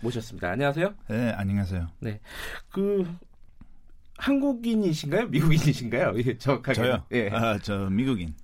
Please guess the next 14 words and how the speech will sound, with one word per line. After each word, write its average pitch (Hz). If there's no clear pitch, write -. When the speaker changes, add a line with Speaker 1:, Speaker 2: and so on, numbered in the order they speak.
Speaker 1:
아, 98
그러니까 -
Speaker 2:
네. -
Speaker 1:
한국계 202
미국인이시군요. 110
정확하게는. 90
Speaker 2:
네. 92
Speaker 1:
음. 95
Speaker 2:
네. -
Speaker 1:
북한에 247
언제 185
갔다 311
오신 143
거죠? 135